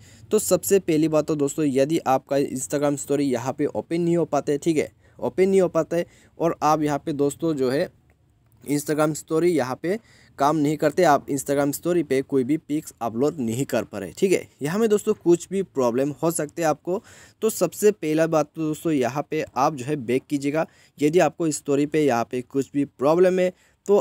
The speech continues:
आप सबसे पहले प्ले स्टोर में जाइए और अपना Instagram को अपडेट कीजिए, ठीक है। सबसे पहला सॉल्यूशन दोस्तों, आप Instagram पे जाके अपना जो यहाँ पे दोस्तों आप प्ले स्टोर में जाके अपना Instagram को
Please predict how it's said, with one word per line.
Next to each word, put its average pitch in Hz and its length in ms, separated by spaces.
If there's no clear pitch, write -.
आप 143 180
सबसे 156 320
पहले 139 320
प्ले 123 240
स्टोर 131 220
में 113 220
जाइए 135 380
और 135 280
अपना 123 300
Instagram 120 560
को 165 120
अपडेट 117 400
कीजिए, 101 480
ठीक 185 140
है। - 140
सबसे 165 360
पहला 156 320
सॉल्यूशन 147 420
दोस्तों, 143 320
आप 156 300
Instagram 143 500
पे 110 160
जाके 117 340
अपना 135 340
जो 143 400
यहाँ 139 200
पे 175 120
दोस्तों 165 260
आप 160 100
प्ले 143 160
स्टोर 160 180
में 165 120
जाके 139 220
अपना 139 200
Instagram 127 420
को - 160